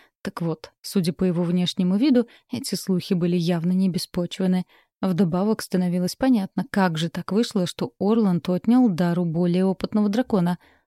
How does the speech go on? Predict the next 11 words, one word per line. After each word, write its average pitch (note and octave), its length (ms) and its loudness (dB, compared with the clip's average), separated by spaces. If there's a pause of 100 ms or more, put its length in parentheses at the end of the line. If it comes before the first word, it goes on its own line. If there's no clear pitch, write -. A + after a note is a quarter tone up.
(240)
Лорд F#3+ 520 2
Шторм-старший F#3 1000 0
просто F#3+ 400 0
не G#3+ 100 6
смог F3 340 -2
его F3 200 0
удержать. F3+ 580 0 (840)
«Ветер F#3+ 340 2
донёс F#3+ 380 4
до F#3 140 4
нас, F3 260 0